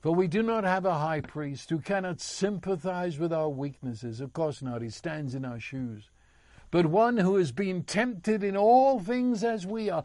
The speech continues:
yet without sin." Well, in the light of that, let us therefore draw near, which is an expression of realize the presence of God, with confidence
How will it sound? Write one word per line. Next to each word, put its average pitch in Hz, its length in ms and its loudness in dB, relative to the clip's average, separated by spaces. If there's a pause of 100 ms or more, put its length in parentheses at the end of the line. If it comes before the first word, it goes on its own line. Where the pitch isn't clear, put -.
(140)
yet 226 280 4
without 202 420 -4
sin." 127 380 -10 (1000)
Well, 120 140 -6
in 98 140 -8
the 104 80 -8
light 110 260 -8
of 104 120 -10
that, 127 280 -2
let 156 260 2
us 143 320 -2
therefore 147 1080 -2 (260)
draw 175 580 8
near, 185 600 0
which 147 300 -4
is 160 180 0
an 165 80 -2
expression 180 960 -2
of 165 280 0
realize 185 760 0
the 147 80 -4
presence 170 640 -8
of 139 160 -8
God, 139 360 -6 (880)
with 156 280 0
confidence 214 1400 4